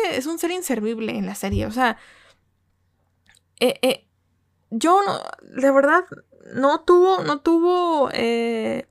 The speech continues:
uso Matt Donovan más que para morir como treinta veces en la serie, regresar treinta veces otra vez a la vida.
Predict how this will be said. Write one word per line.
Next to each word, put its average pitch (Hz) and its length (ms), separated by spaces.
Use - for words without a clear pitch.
uso 370 680
Matt 233 320
Donovan 285 600
más 220 260
que 190 140
para 196 260
morir 208 360
como 240 340
treinta 233 400
veces 240 360
en 220 180
la 208 120
serie, 277 580
regresar 226 720
treinta 302 380
veces 294 500
otra 277 260
vez 277 120
a 294 40
la 233 120
vida. 339 300